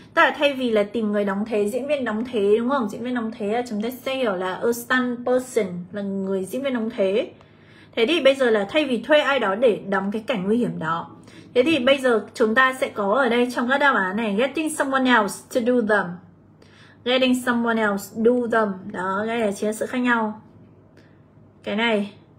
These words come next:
cái này sai nhá, cái này sai nhá. Bây giờ chúng ta sẽ chốt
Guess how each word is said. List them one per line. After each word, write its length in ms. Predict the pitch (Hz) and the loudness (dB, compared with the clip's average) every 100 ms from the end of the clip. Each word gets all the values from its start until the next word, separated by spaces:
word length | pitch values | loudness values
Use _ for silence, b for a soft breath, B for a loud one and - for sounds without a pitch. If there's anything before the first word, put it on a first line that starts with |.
| - - - - - b b - | -20 -20 -20 -20 -20 b b -4
cái 100 | 262 | -2
này 80 | |
sai 400 | 214 277 254 247 | 0 4 4 4
nhá, 180 | 254 269 311 - | 0 -2 -4 -8
cái 120 | 247 | -2
này 100 | 233 | 0
sai 300 | 220 269 240 | 2 4 4
nhá. 80 | 247 | 2
Bây 100 | 269 | 0
giờ 120 | 233 | 0
chúng 100 | 240 | 0
ta 80 | 254 | -4
sẽ 120 | 269 254 | -2 4
chốt 160 | 330 | 2